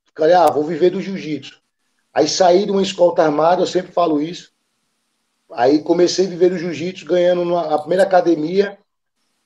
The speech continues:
que me arrumou pra mim foi o Paulinho, um brother meu.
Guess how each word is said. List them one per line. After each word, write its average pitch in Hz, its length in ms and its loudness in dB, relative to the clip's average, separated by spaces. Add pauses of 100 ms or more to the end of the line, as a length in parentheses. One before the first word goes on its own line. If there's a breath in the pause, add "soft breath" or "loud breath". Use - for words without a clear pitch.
(220)
que 151 100 -10
me 165 100 0
arrumou 160 380 2
pra 170 160 2
mim 156 220 -4
foi 170 200 -2
o 165 120 0
Paulinho, 175 760 -2
um 147 100 -10
brother 151 420 2
meu. 156 400 -4